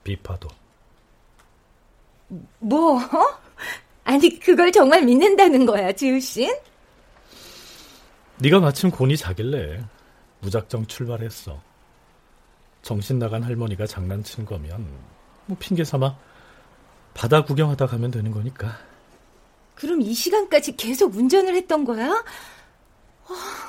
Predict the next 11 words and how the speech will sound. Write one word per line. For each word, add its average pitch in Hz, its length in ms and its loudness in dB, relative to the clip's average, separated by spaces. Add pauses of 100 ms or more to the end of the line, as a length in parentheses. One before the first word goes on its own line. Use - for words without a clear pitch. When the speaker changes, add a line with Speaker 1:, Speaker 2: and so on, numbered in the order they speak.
(140)
Speaker 2:
벌써 294 420 -6 (320)
해가 - 220 0
지려고 302 400 0
하는데. 285 480 -6 (1400)
Speaker 1:
근데 123 840 0 (340)
말이야, 98 680 -8 (420)
이 117 60 -12
동네 131 420 -2 (1000)
뭔가 139 320 2
좀 127 220 -2
이상한데? 135 760 -4